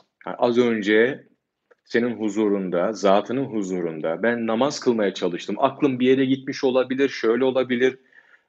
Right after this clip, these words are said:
E, o kelimenin o harfi yanlış çıkarmış olabilirim. Onu düşünerek estağfurullah. Yani estağfurullah, estağfurullah, estağfurullah, estağfurullah. Tekerleme değil. Allahu Teala'nın bizim ibadetlerimize ihtiyacı yok.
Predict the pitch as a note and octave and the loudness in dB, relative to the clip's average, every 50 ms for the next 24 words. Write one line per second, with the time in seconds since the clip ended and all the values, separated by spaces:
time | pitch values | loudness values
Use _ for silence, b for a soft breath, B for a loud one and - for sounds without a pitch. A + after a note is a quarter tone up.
0 | _ - A2 G#2+ G#2+ - A#2 C#3 C3+ C3 - C3+ C3 B2+ C3 B2+ B2+ B2+ C3 C#3 | _ 0 0 0 2 4 4 4 2 4 4 4 4 6 6 4 2 0 2 2
1 | C3 C3 B2+ C3 B2+ C3 - - B2+ B2+ C3 C3 C3 - - C#3 C3+ C3+ C3+ - | 4 6 6 4 4 0 -2 0 2 2 2 0 -2 0 2 2 2 2 0 -2
2 | - - E2+ E2+ A2+ B2 A#2+ B2 B2+ C#3 C#3+ C#3 C3+ - - - - - C#3 C#3 | -4 -6 -6 -2 0 2 2 2 2 0 -2 -4 -4 -6 -8 -6 -2 -2 0 0
3 | C#3 C#3+ C#3+ - - C#3+ C#3 D3 D3 C3+ D3 C#3 D3 C#3+ D3 C3+ - _ _ - | 0 -2 -4 -2 -2 0 0 0 0 0 -2 -2 -2 -4 -4 -6 -10 _ _ 2
4 | D3+ F#3+ A3 E3+ D#3 C#3+ - C#3+ B2+ A#2+ G#2 G#2+ G2 - - G#2 - - - G#2 | 4 4 4 2 2 0 0 2 4 4 4 4 2 0 -4 -6 -4 0 2 2
5 | F#2+ E2 - - E2 D#2 C#2 C#2+ - - - A#2 A2+ G#2 B B B B B B | 2 2 0 -4 -8 -8 -6 -8 -10 -6 -2 -2 -2 -2 B B B B B B
6 | B B B B B - - - F3 D#3 B2+ A#2+ B2+ B2 A#2+ A#2+ - D#3+ C#3+ B2+ | B B B B B -18 0 2 4 4 4 4 4 2 2 2 2 2 2 4
7 | A#2+ A2 A2 A2 - - C#3 B2 A2 G#2+ A#2 A2+ A2+ A2 A2+ A#2 A#2 - _ _ | 4 2 0 0 0 0 0 2 2 2 0 0 2 0 0 -2 -4 -8 _ _
8 | _ _ _ _ _ _ _ _ - - E3+ - E3 D3 B2+ A#2+ G#2+ G2 F2+ - | _ _ _ _ _ _ _ _ -6 -6 -2 0 2 2 2 2 -2 -4 -6 -8
9 | C#2+ B1+ - - _ _ _ _ _ _ _ _ _ _ _ _ _ _ _ _ | -12 -16 -16 -20 _ _ _ _ _ _ _ _ _ _ _ _ _ _ _ _
10 | _ _ _ _ _ _ _ _ _ _ B2 C#3 D3 D#3 F3+ F3+ D#3 D#3+ D#3 - | _ _ _ _ _ _ _ _ _ _ 2 4 4 4 2 2 2 -2 -4 -4
11 | C3+ C3+ C3 C3 C3 C3+ C3 C3 C3+ C3 B2+ A#2+ A#2 C3+ C#3 C#3 C3+ B2 B2 A#2+ | -2 -2 0 0 0 0 0 -2 -2 -6 -6 -6 -6 -4 -4 -2 0 0 0 0
12 | A#2 A#2+ A#2 A#2 - A#2+ A2 A2 A2 G2+ A2+ G#2+ F#2+ - - G#2+ G#2 F#2+ F2+ F2 | 0 -2 -4 -4 -4 -6 -4 -4 -2 -2 -2 -2 -2 -2 0 0 0 0 -2 -4
13 | - - D#2 D2+ D2+ - - _ | -6 -10 -16 -18 -18 -20 -20 _